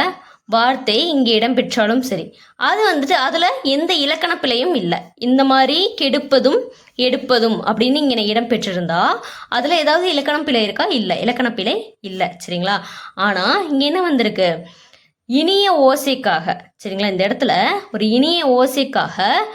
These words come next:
குறில் நெடிலாகி அளபெடுப்பது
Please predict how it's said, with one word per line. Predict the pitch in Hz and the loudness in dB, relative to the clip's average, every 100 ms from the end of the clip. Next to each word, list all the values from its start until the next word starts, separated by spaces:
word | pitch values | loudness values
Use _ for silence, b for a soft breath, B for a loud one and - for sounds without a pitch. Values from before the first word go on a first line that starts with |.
| B B _ - | B B _ -4
குறில் | 302 339 403 381 269 | 0 2 2 2 2
நெடிலாகி | 247 254 311 311 302 302 311 330 254 | 4 4 2 0 0 -2 -4 -2 -2
அளபெடுப்பது | 190 175 175 165 | -2 -4 -4 -8